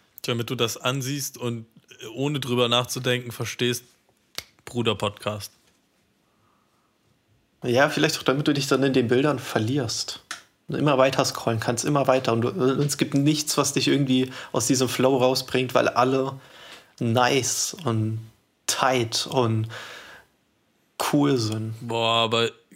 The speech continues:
Speaker 1: genau deswegen hasse ich ja Social Media,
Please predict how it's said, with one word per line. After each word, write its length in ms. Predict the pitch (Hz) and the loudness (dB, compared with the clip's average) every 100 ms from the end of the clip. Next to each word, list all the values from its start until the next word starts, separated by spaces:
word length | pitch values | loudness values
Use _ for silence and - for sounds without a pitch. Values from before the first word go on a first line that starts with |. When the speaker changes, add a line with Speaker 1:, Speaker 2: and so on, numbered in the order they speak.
| 139 | -10
Speaker 1:
genau 320 | 127 117 123 | -6 -2 -2
deswegen 540 | 131 120 131 123 123 | -2 -2 -2 -2 0
hasse 240 | 123 139 160 | 0 0 -2
ich 100 | - | -2
ja 100 | 131 | -2
Social 420 | - 117 110 120 | 0 -2 -2 -4
Media, 560 | 110 113 110 110 107 | -2 -2 0 0 0